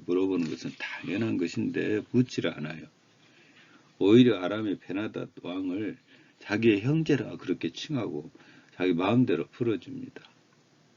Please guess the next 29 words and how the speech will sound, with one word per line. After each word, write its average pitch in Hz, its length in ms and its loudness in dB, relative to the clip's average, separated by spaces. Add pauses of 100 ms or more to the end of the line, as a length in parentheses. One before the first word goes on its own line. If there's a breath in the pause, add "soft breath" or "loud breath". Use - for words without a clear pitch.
(100)
그때 131 300 2
다시 101 300 -2
한번 104 300 -2
하-, 101 160 -6
선지자가 92 680 -2 (360 loud breath)
아합을 87 340 0
책망하지 92 760 -4
않습니까? 87 720 -10 (160)
"여호와의 82 340 2
말씀이 82 460 -2
내가 82 320 2
매-, 87 160 0 (120)
멸하기로 85 440 2
작정한 82 480 -4
사람을 87 520 -4 (380 loud breath)
네 90 200 4
손으로 92 440 0
놓았은즉 80 680 -2
네 87 200 4
목숨은 82 540 0
그의 87 180 2
목숨을 85 500 0
대신하고 85 640 0
네 85 180 4
백성 82 460 -4
그의 80 240 -2
백성을 78 440 -6
대신하리라 73 720 -4 (440 loud breath)
하셨나이다." 73 840 -8